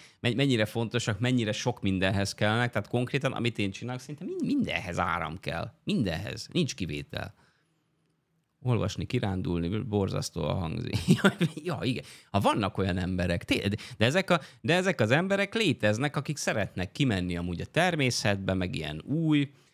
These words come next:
ö, dolgokat megismerni, meg látni. Hát most, ö,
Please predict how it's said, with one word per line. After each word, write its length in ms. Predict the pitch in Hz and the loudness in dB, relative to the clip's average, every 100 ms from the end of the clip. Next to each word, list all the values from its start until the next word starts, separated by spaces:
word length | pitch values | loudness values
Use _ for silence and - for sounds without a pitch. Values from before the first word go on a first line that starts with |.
| _ _ | _ _
ö, 260 | 98 107 107 90 101 | -2 0 0 -2 0
dolgokat 680 | 123 117 107 107 107 98 | 4 4 4 0 0 -2
megismerni, 800 | 104 98 98 - 101 95 95 92 | 0 0 0 -2 -2 0 0 0
meg 200 | 87 85 | 0 0
látni. 480 | 98 123 123 117 131 | 2 4 2 0 -2
Hát 180 | 135 147 | -2 -4
most, 160 | |
ö, 40 | 320 | -6